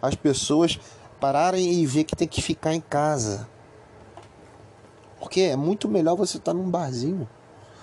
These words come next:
não fazendo nada, do que estar em casa não fazendo nada. É muito melhor você estar afastado das suas atividades de trabalho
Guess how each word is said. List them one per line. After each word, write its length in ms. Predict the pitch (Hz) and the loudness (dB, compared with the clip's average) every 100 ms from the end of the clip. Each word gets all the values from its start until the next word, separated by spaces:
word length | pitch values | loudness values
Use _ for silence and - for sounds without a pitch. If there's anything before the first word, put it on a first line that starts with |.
| - - | -12 0
não 180 | 175 220 | 2 2
fazendo 500 | - 165 175 170 156 | 0 0 2 2 2
nada, 460 | 143 156 165 185 | 2 2 2 -2
do 160 | 175 180 | 0 0
que 160 | - | 2
estar 260 | 175 - 170 | 0 0 -2
em 120 | 175 | -2
casa 320 | - 156 165 | 0 0 2
não 100 | 175 | 0
fazendo 460 | 180 180 170 175 185 | 0 0 0 2 2
nada. 400 | 160 160 113 101 - - - - - - - - - - - - | 2 2 2 -2 -6 -20 -20 -20 -20 -20 -20 -20 -20 -20 -20 -6
É 80 | 175 | -2
muito 340 | 202 285 320 269 | 2 2 2 2
melhor 680 | 190 123 101 120 180 113 - - - - - - 120 | 4 4 4 2 2 -2 -12 -20 -20 -20 -20 -14 -2
você 360 | 143 135 175 | -2 2 2
estar 480 | 131 - 143 120 - - - - - - - | 2 0 0 0 -2 -16 -20 -20 -20 -20 -10
afastado 640 | - 135 135 120 - 196 196 | -4 -2 0 0 2 2 4
das 140 | 170 | 0
suas 220 | - 143 | 2 2
atividades 840 | 123 117 117 98 90 92 98 147 131 | 2 0 -4 -4 0 0 0 -2 -4
de 80 | |
trabalho 640 | 113 127 113 104 104 123 190 | -2 0 0 2 2 0 -4